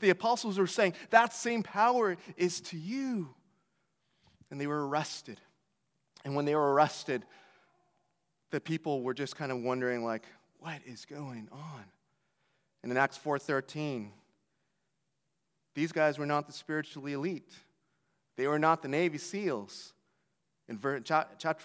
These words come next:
four, verse thirteen in Acts, it says, "When they saw the boldness of Peter and John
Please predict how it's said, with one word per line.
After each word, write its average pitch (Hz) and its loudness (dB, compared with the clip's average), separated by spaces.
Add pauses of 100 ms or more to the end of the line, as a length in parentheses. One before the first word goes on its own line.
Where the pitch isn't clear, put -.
four, 175 2
verse 143 -4
thirteen 165 -4
in 123 -4
Acts, 160 0
it 127 -14
says, 147 -2
"When 147 4
they 156 4
saw 180 6
the 147 0
boldness 175 -2
of 127 -18
Peter 175 -2
and 123 -6
John 156 0